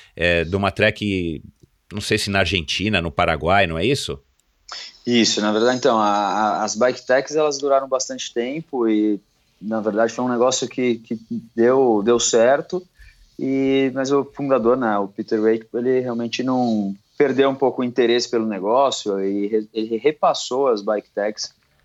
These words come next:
Speaker 2: pra alguns, é, gerentes de loja, vendeu algumas, ele distribuiu essas lojas aí, que existem
Speaker 1: É
Speaker 2: até
Speaker 1: muito,
Speaker 2: hoje.
Speaker 1: isso, é, muitas existem até hoje, com esse nome,
Speaker 2: Existem
Speaker 1: né?
Speaker 2: até hoje, exato.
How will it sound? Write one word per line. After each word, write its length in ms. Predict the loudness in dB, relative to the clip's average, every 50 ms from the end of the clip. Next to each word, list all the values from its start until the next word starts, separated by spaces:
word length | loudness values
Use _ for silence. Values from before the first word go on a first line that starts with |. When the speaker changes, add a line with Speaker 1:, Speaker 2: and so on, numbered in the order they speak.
| _
Speaker 2:
pra 100 | 0 0
alguns, 720 | 2 2 0 -2 -2 -2 -2 -2 -4 -4 -6 -8 -10 -12 _ _ _ _ _
é, 460 | -2 0 2 2 2 2 0 0 -2 0
gerentes 440 | 0 2 2 2 2 2 0 -2
de 100 | -4 -2
loja, 640 | 0 2 2 4 4 4 4 2 0 -2 -4 -4 -4
vendeu 420 | -4 -6 -6 -4 0 2 2 4 4
algumas, 800 | 2 0 -4 -6 -4 -4 -2 -2 -2 -2 -4 -4 -6 -8 -10 -10
ele 220 | -8 -8 -10 -10 -14 _ _
distribuiu 720 | -10 -8 -8 -4 -2 -2 0 0 2 2 4 4 4 4
essas 260 | 4 2 0 0 0
lojas 380 | 2 2 2 0 0 -2 -4 -2
aí, 200 | -2 -2 -2 -4
que 120 | -4 -2
existem 300 | 0 0 2 2 4 4
Speaker 1:
É 40 | 4
Speaker 2:
até 80 | 4 4
Speaker 1:
muito, 160 | 4 4 4
Speaker 2:
hoje. 380 | 4 4 4 4 4 4 4 2
Speaker 1:
isso, 180 | 2 0 -2
é, 40 | -2
muitas 360 | -2 -4 -6 -6 -6 -6 -6
existem 420 | -6 -6 -6 -8 -8 -8 -10 -12 -10
até 220 | -8 -6 -6 -4
hoje, 240 | -4 -4 -6 -6 -4
com 100 | -4 -2
esse 220 | -2 -2 -2 -2
nome, 180 | 0 0 0 0
Speaker 2:
Existem 200 | -2 -4 -6 -6
Speaker 1:
né? 60 | -4
Speaker 2:
até 100 | -2 0
hoje, 200 | 0 0 -2 -4 -8 -14 -10 -6
exato. 560 | -4 -2 0 2 2 2 2 0 -2 -6